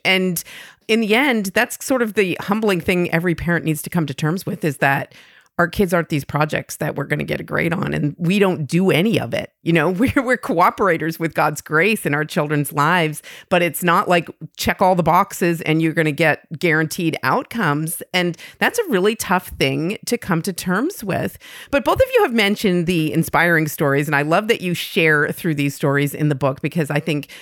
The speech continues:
stories are really a powerful way of making these themes come alive, making these topics relatable, encouraging and supporting people. Um, is there any particular story that either of you, uh, would like to share,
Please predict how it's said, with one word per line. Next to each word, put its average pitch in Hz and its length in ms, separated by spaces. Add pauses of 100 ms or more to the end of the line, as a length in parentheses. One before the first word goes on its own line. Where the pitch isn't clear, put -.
stories 208 320
are 180 60
really 165 300
a - 60
powerful 143 540
way 131 340
of 135 200
making 135 440
these 139 280
themes 151 340
come 143 200
alive, 165 640
making 139 440
these 131 180
topics - 460
relatable, 170 600
encouraging 156 580
and 135 100
supporting 160 460
people. 151 420 (380)
Um, 233 140
is 220 80
there 285 100
any 330 100
particular 339 400
story 185 320
that 165 160
either 180 260
of 175 100
you, 175 260 (120)
uh, 180 100 (240)
would 190 160
like 180 200
to 196 80
share, 160 500